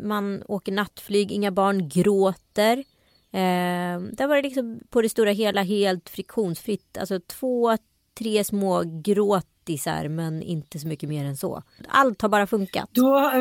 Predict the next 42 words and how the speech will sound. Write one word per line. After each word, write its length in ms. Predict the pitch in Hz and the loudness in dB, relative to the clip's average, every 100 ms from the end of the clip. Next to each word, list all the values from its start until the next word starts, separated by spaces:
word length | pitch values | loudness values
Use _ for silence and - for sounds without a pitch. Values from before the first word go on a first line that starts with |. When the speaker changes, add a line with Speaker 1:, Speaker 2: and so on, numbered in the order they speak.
| 262 | 4
Speaker 2:
måste 300 | 262 262 254 | 6 4 2
jag 260 | 247 233 233 | 2 2 2
ju 80 | |
som 380 | 226 233 233 214 | 0 0 0 2
vittne 240 | 262 262 _ _ 233 233 220 214 | 2 0 _ _ 4 4 4 0
lämna 380 | 220 240 233 | 2 4 4
vittnesbörd 1040 | 226 247 262 - 226 220 220 285 208 175 180 | 4 2 2 2 4 4 4 4 2 0 0
att 140 | 190 | 0
jag 140 | 208 214 | 2 4
har 80 | |
ju 80 | 220 | 4
varit 320 | 214 254 233 | 4 4 2
och 60 | 214 | 2
rest 280 | 254 254 - | 4 4 4
med 260 | 214 190 | 2 2
er 60 | 190 | 2
och 60 | 185 180 214 175 - | 0 -2 -2 -2 -2
så 260 | - 247 | 0 2
har 80 | 233 | 2
det 80 | 233 | 2
inte 180 | 220 214 | 0 0
alltid 200 | 196 190 | -2 -2
sett 160 | 202 254 | -2 0
ut. 160 | 175 - | 0 2
Speaker 1:
Nej, 500 | 208 247 262 208 190 | 4 8 8 6 4
så 120 | 220 | 2
har 160 | 220 | 4
det 60 | 220 | 4
verkligen 380 | 220 202 202 196 | 4 2 2 -2
inte 140 | 180 | -2
alltid 440 | - 208 175 - 208 | 2 2 2 0 2
varit 320 | 170 170 - | 4 2 -2
och 160 | 170 | -4
jag 80 | 196 | 0
har 60 | 185 | 2
haft 200 | 175 - | 0 -2
ganska 280 | 185 - 170 | -2 0 0
mycket 220 | 170 - | 0 -2
så 60 | |
här 240 | 165 160 - | 0 0 0
mental 720 | 165 165 - - 190 180 165 | -2 -2 -4 0 2 4 2
stress 580 | - - - 185 - | -2 -2 0 0 0